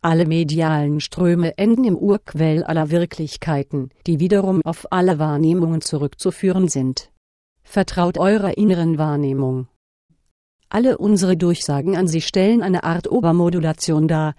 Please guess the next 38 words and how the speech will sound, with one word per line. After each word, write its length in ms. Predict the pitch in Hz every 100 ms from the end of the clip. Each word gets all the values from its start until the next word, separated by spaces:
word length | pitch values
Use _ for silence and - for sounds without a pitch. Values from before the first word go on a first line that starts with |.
| _
egal 360 | - 185 143 147
in 200 | 185 190
welcher 360 | 170 220 - 151
Form 380 | - 151 139 190
ihr 100 | 170
sie 180 | 175 170
wahrnehmt. 720 | 185 202 160 143 139 - - _ _ _ _ _ -
Der 60 |
Kontakt 580 | - 202 202 226 - -
zu 140 | - 185
ihnen 340 | 202 190 202 185
besteht 440 | 180 - 190 -
auch, 360 | 208 208 214 - _ _
wenn 120 | 180
sie 100 | 175
ihn 160 | 170 180
über 180 | 208 185
ihre 220 | 165 165
Geräte 440 | 175 185 190 226
nicht 340 | 226 220 - 143
wahrnehmen 520 | 156 143 139 139 143
können. 460 | 160 147 135 135 139 _ _ _ _ _ -
Die 100 | 175
Schamanen 600 | - 180 202 208 202 202
in 120 | 190
der 120 | 175
für 240 | - - 135
euch 300 | 170 202 -
nicht 240 | 180 -
wahrzunehmenden 840 | 143 143 - 165 160 170 190 190
Natur 480 | 208 208 - 190 220 214
bleiben 420 | 175 170 170 156
in 160 | 151 160
euch, 420 | 147 165 160 - _
falls 360 | _ 175 156 -
ihr 120 | 190
es 180 | 165 -
zulasst. 640 | - 175 160 151 - -